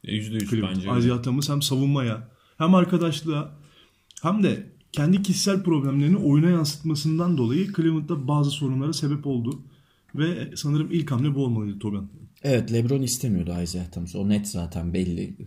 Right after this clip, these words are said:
Speaker 3: Cedi ile olan fotoğrafından falan da çıkıyor. Ayrıca pas vermiyor. Birçok yani o okunuyordu.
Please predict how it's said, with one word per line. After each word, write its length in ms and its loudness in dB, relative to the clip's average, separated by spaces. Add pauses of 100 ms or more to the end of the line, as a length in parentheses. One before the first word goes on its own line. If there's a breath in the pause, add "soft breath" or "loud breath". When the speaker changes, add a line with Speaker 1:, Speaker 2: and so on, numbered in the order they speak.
(160)
Speaker 3:
Cedi 240 -2
ile 180 2
olan 200 -2
fotoğrafından 640 -2
falan 300 0
da 60 -2
çıkıyor. 360 -4
Ayrıca 300 0 (360)
pas 320 -2
vermiyor. 400 2
Birçok 320 -2
yani 140 -4
o 280 -4 (120)
okunuyordu. 600 0